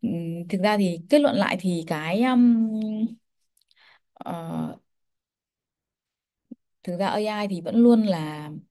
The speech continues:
ứng dụng trong, trong, trong healthcare thì nó vẫn có một số cái thách thức.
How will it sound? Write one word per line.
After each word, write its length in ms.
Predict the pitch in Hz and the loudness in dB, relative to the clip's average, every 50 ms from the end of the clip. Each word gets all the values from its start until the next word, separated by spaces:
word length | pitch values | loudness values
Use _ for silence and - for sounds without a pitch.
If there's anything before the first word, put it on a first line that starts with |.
| _ _ _ _ _ _ _ _ _ _ _ _ _ _ _ _ _ _ _ _ _ _ _ _ _ _ | _ _ _ _ _ _ _ _ _ _ _ _ _ _ _ _ _ _ _ _ _ _ _ _ _ _
ứng 220 | - - 180 185 190 | -6 -4 -2 0 0
dụng 220 | 262 262 - - | 0 -2 -2 -4
trong, 400 | - 214 202 202 196 196 190 190 190 196 196 196 196 202 196 196 196 196 196 196 - 98 98 - - _ _ _ _ _ _ _ _ _ _ _ _ _ _ _ _ _ _ _ _ _ _ _ _ _ _ _ _ _ _ _ _ _ _ _ _ _ _ _ _ | -4 -2 0 0 0 0 -2 -2 -4 -4 -4 -2 -2 -2 -2 -2 -2 -2 -2 -2 -2 -4 -4 -8 -12 _ _ _ _ _ _ _ _ _ _ _ _ _ _ _ _ _ _ _ _ _ _ _ _ _ _ _ _ _ _ _ _ _ _ _ _ _ _ _ _
trong, 380 | - 220 208 208 208 208 208 202 202 | -6 -4 -2 0 0 0 -2 -2 -2
trong 140 | 214 196 | 0 2
healthcare 340 | 196 196 196 196 208 196 190 | 2 2 2 2 0 0 0
thì 100 | 185 165 160 | 0 -2 -6
nó 120 | 156 160 | -8 -6
vẫn 180 | 160 - - - | -6 -6 -4 -2
có 80 | 185 | 0
một 160 | 180 202 220 202 | 0 0 0 0
số 180 | - - 165 | -2 -2 -2
cái 100 | 160 202 | 0 0
thách 120 | 196 277 269 - | -2 -2 -2 0
thức. 120 | 330 330 | -2 -4